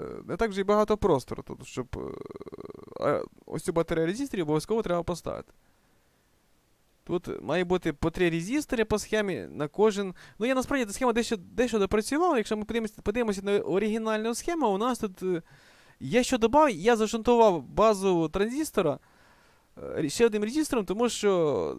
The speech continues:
це недобре. Е, т-, т-, треба, щоб, тр-, треба, щоб транзистор надійно з-, е, закривався. Тобто, коли у нас на виводах, на... Тут, бачите, тут використовується інверсний вихід, е, детригерів для, для управління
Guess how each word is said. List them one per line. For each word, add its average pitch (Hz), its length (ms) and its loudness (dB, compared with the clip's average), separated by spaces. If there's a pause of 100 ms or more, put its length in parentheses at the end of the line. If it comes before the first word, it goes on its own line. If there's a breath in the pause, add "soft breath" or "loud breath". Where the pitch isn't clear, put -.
це 196 120 -6
недобре. 208 400 -4
Е, - 440 -4
т-, - 180 -20
т-, - 140 -20
треба, 214 160 -2
щоб, 220 140 -4
тр-, - 240 -8
треба, 220 220 0
щоб 202 120 -6
транзистор 214 380 -4
надійно 190 360 -4
з-, 165 120 -12
е, 53 40 -16 (380)
закривався. 156 640 0
Тобто, 135 400 -4 (1700 soft breath)
коли 220 260 0
у 160 160 2
нас 202 400 0 (300)
на 160 160 -2
виводах, 196 320 4 (400)
на... 160 240 -4
Тут, 170 280 -12
бачите, 196 260 -2
тут - 180 -20
використовується 185 460 2
інверсний 180 480 -2
вихід, 190 340 -2 (120)
е, 127 440 0 (380)
детригерів 160 600 -2
для, 147 480 4 (880)
для 147 360 0
управління 185 480 -4